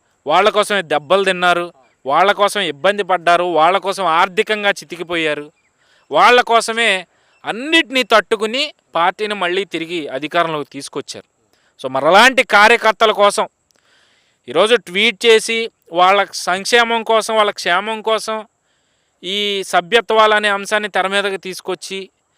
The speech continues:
వాళ్ళందరికీ అంత మంచి చేస్తున్న ఇలాంటి నాయకులు ఖచ్చితంగా వాళ్ళ మీద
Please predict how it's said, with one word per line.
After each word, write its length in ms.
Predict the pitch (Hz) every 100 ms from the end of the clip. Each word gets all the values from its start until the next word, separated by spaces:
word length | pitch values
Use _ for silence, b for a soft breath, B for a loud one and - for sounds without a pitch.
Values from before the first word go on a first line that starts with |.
| _ _
వాళ్ళందరికీ 600 | 151 175 180 214 240 214
అంత 240 | 247 208 233
మంచి 340 | 208 190 233
చేస్తున్న 680 | 226 247 - 233 226 220 202 _ _ _ _ _ _
ఇలాంటి 460 | 151 208 240 233 240
నాయకులు 640 | 190 202 226 196 151 170 _ _ _ _ _ _ _ -
ఖచ్చితంగా 800 | 160 202 185 220 220 220 220 - _ _ _ _ _ _
వాళ్ళ 360 | 139 160 196 220
మీద 260 | 220 220